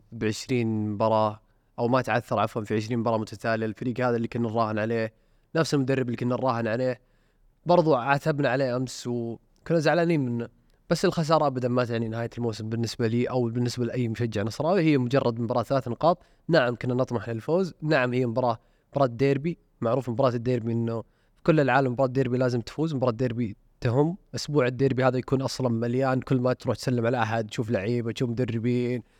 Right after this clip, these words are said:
"نبغى الفوز، نبغى الفوز". ما تعني نهاية موسم. بالعكس، يعني، أنا كنت أتمنى صراحة أنها بت-، بتكون فوز، بما أنها في آخر مباراة في الاستاد الملك فهد. ملعب يعني فرحنا فيه كثير،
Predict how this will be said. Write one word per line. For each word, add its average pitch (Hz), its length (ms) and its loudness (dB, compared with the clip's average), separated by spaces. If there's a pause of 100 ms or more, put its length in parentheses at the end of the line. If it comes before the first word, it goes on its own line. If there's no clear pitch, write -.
(360)
"نبغى 135 220 4
الفوز، 131 400 2
نبغى 127 220 0
الفوز". 127 400 -2 (360)
ما 320 120 8
تعني 151 280 2
نهاية 139 320 0
موسم. 135 320 -4 (960)
بالعكس، 196 460 4
يعني، 123 280 -2
أنا 180 80 6
كنت 190 220 0
أتمنى 196 400 4
صراحة 123 400 0
أنها 117 180 -2
بت-، 113 140 -10 (320)
بتكون 131 380 -2
فوز، 131 340 2
بما 127 440 0
أنها 123 300 2
في 123 140 -4
آخر 131 380 2
مباراة 120 340 0
في 107 60 -6
الاستاد 117 300 -4
الملك 117 200 -4
فهد. 139 280 0 (1040)
ملعب 117 440 4
يعني 110 460 0 (120)
فرحنا 131 320 2
فيه 123 120 0
كثير، 117 380 -4